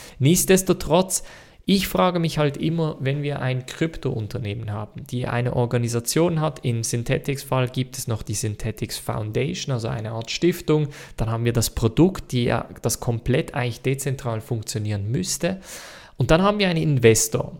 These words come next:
Und der Investor, der möchte ja einen Gegenwert von seinem Geld sehen. Jetzt ist die Frage, hat er bei diesen drei Komma acht Millionen U S-Dollar einfach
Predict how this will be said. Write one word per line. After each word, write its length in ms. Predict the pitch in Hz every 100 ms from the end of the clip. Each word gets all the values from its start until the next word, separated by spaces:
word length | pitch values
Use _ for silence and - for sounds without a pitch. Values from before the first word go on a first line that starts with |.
| -
Und 140 | 120
der 100 | 147
Investor, 400 | 165 160 170 165
der 120 | 151
möchte 340 | 139 151 139 139
ja 240 | 127 123
einen 380 | - 110 110 104
Gegenwert 680 | - 127 156 147 107 107 107
von 140 | 113
seinem 240 | 107 107 127
Geld 320 | 151 147 139
sehen. 320 | 131 127 139
Jetzt 180 | 117 -
ist 140 | 135
die 80 | 139
Frage, 500 | - 139 143 139 123 - - - -
hat 260 | - -
er 180 | 170 156
bei 140 | 151 135
diesen 240 | 139 127
drei 240 | 131 131
Komma 380 | 135 135 120 117
acht 400 | - 131 - -
Millionen 540 | 123 113 113 123 127 120
U 160 | 120 117
S-Dollar 720 | 131 - - 110 107 104 - - - -
einfach 520 | - 110 107 107 95